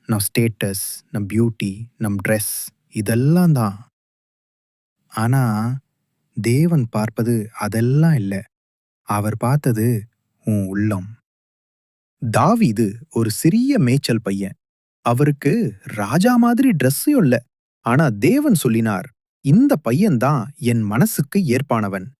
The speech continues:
ஏன் தெரியுமா? அவன் உள்ளம் தூய்மையானது. இன்று உலகம் உன்னை ரிஜெக்ட் பண்ணலாம், நீ யாருக்கும்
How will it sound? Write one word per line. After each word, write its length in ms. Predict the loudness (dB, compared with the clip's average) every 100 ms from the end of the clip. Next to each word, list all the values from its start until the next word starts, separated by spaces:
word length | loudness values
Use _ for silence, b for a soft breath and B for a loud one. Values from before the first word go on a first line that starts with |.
| _
ஏன் 200 | 0 2
தெரியுமா? 520 | 2 0 0 0 -2 -6 _ _ _ _ -2
அவன் 240 | 2 4
உள்ளம் 400 | 4 4 6 4 2
தூய்மையானது. 680 | 2 4 4 2 0 -2 -6 -12 _ _ _ _ _ _ -2
இன்று 640 | 4 6 6 4 0 -6 -10
உலகம் 460 | -6 0 2 4 4
உன்னை 180 | 4 4
ரிஜெக்ட் 300 | 2 0 -2
பண்ணலாம், 420 | -2 -2 -4 -8 -14 _
நீ 180 | 0 0
யாருக்கும் 560 | 0 2 0 2 0